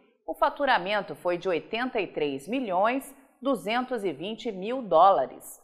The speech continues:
ou quatrocentos e quarenta e cinco milhões quinhentos e noventa mil reais aos frigoríficos exportadores que atuam com esse destino.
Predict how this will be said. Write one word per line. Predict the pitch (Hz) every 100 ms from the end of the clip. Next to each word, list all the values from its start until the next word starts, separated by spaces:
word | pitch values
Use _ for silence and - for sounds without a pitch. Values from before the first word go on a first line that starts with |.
| -
ou | 214 247 330 - - _
quatrocentos | 320 302 247 - 247 254 254 208
e | 226
quarenta | 220 165 196 247 247
e | 196
cinco | - 269 349 320
milhões | 294 214 190 196 196 -
quinhentos | 294 202 175 214 175
e | 190
noventa | 151 120 180 196 226
mil | 208
reais | 208 233 165 202 208
aos | 143 -
frigoríficos | 175 165 170 165 165 131
exportadores | 135 - 180 214 233 156 196 262 - - _ -
que | 320
atuam | 202 - 247 269 262
com | 262 254 180
esse | 151 -
destino. | 156 185 - - 226 139